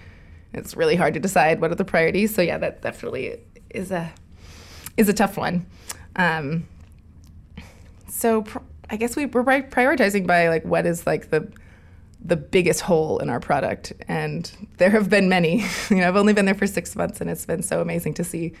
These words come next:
the product go from, I mean, I think a year ago, maybe a year and a half ago, the product was more or less a pitch deck. And then they've managed to sell it, uh, to four different markets, four different insurers.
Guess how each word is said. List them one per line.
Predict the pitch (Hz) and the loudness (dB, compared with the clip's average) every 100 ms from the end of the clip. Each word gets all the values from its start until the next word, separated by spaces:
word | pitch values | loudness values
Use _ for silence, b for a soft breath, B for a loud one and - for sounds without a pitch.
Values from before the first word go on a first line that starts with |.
| B B B B | B B B B
the | - | -2
product | 233 214 196 | 2 2 2
go | 185 | -2
from, | 180 170 160 - B - | 0 0 -2 -8 B -2
I | |
mean, | 202 | 0
I | |
think | 214 214 | 2 2
a | 180 | 2
year | 202 180 | 4 4
ago, | 165 151 156 143 143 - - - | 4 2 2 -2 -8 -18 -20 -12
maybe | 196 180 165 | -6 -4 -2
a | 156 | 0
year | 156 | 0
and | 147 | -2
a | 170 | -4
half | 151 | -6
ago, | 156 139 | -4 -2
the | 143 | -2
product | - 156 151 160 | -2 -2 -2 -6
was | 151 | -6
more | 160 160 | -4 -2
or | 147 | -2
less | 147 170 | -4 -6
a | |
pitch | - 156 - | -4 -4 0
deck. | 180 175 - b b b b b b b - | -2 -2 -8 b b b b b b b -2
And | 165 | 0
then | 160 - 156 - | 0 0 -2 -4
they've | 160 160 | -4 0
managed | 165 156 156 - | 0 0 0 0
to | 165 | -4
sell | - - 156 | -2 2 2
it, | 160 - - 190 - - | 2 -2 -8 -16 -18 -6
uh, | 175 170 170 | -2 -2 -4
to | - 160 160 156 160 | -6 -4 -2 -4 -8
four | - 185 170 | 0 4 4
different | 170 170 151 | 4 0 -2
markets, | 160 156 151 - | -2 -2 -4 -4
four | - | -6
different | 165 - | -6 -6
insurers. | 170 - 143 165 165 - | -8 -6 -4 -4 -6 -10